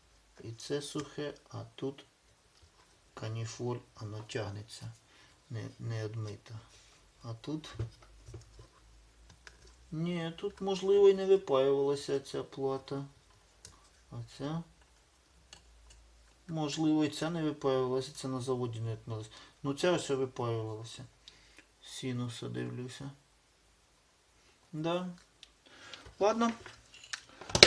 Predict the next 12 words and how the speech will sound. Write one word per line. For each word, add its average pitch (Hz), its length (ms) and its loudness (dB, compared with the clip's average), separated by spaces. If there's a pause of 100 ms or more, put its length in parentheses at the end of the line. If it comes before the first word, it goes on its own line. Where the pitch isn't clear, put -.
(120)
Будемо 156 320 0
дивитися. 196 500 2 (3250)
Так, 156 360 10
ці, - 200 6
що 214 260 6
випаяні 180 420 8
транзистори, 151 600 2
вони 147 260 4
вибиті, 185 560 2
ось, - 160 -6
дивіться. 151 600 -4 (2500)
От. 139 220 -12